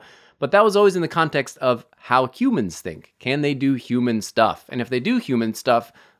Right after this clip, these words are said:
we label them as intelligent and then call it a day. Uh, the modern science is less interested in that. We're, m-, I think, more interested in understanding how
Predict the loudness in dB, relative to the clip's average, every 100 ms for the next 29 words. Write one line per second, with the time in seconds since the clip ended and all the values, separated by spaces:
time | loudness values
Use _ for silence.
0 | -8 -4 0 2 2 0 -2 -4 -6 -8
1 | -6 -6 -10 -16 -14 -14 -10 -4 -4 -4
2 | -10 -6 -4 -4 -8 _ -20 _ -6 -4
3 | -2 0 4 4 4 0 0 0 -2 -10
4 | -8 -8 -4 2 2 2 -2 -8 -8 -10
5 | -10 -10 -6 -4 -4 -2 -4 -4 -14 -10
6 | -2 0 0 -2 -4 -6 -8 -12 -8 -8
7 | -4 -2 0 0 -4 -4 -4 -4 -4 -6
8 | _ -6 -4 -4 -4 -4 -2 2 4 4
9 | 2